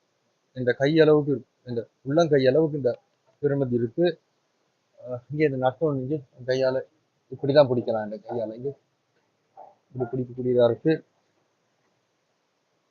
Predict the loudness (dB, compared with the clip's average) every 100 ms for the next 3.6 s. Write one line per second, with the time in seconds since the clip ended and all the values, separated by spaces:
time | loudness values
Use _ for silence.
0 | _ _ _ _ _ _ _ _ _ _
1 | _ _ _ _ _ _ _ -10 -4 0
2 | 2 2 0 0 -2 -10 -12 -20 _ _
3 | -16 -8 -6 -6 -6 -4